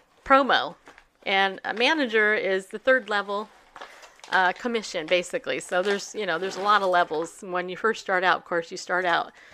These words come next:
uh, with a sixty dollar commission, uh, when you sell the full membership. And as you, as you, you learn the product more, then you, of course, you make a double commission. It goes up to a hundred twenty dollars, and it goes up to a hundred and forty dollars,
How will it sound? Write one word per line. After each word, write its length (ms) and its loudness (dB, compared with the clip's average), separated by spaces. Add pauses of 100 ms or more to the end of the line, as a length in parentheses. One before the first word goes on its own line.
(300)
uh, 200 0
with 180 -4
a 60 -4
sixty 440 -8
dollar 320 2
commission, 640 -6 (540)
uh, 200 -2
when 180 -6
you 80 -10
sell 260 -2
the 80 -6
full 200 -4
membership. 640 -4 (520)
And 500 -4
as 240 -2
you, 360 -4 (520)
as 220 -4
you, 220 -6 (100)
you 180 -10
learn 220 -6
the 60 -10
product 460 -2
more, 180 -4
then 200 -4
you, 240 -6 (140)
of 120 -12
course, 260 -4
you 60 -12
make 200 -8
a 140 -6
double 340 -4
commission. 560 -6
It 240 -8
goes 200 -2
up 140 -6
to 80 -10
a 40 -6
hundred 300 -6
twenty 260 -4
dollars, 560 2
and 80 -8
it 100 -8
goes 180 -4
up 120 -8
to 100 -6
a 20 -8
hundred 260 -6
and 100 -8
forty 300 -2
dollars, 540 0